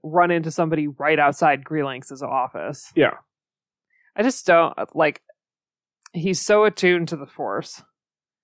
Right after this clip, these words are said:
Speaker 1: Han is so freaked out. This is such a weird situation that he's suddenly in.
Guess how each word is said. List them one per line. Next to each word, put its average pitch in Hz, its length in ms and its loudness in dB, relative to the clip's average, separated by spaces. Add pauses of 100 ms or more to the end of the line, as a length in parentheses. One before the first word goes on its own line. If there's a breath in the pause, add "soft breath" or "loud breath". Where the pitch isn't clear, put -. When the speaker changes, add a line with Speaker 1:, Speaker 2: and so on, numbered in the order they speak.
(540)
Speaker 1:
Han 185 320 4
is 170 140 0
so 156 340 2
freaked 139 380 -12
out. 82 260 -6 (720)
This 170 160 0
is 175 120 -2
such 170 180 -2
a 160 80 0
weird 139 560 -4
situation 139 800 -10
that 131 140 -14
he's 143 200 -12
suddenly 135 380 -10
in. 113 300 -14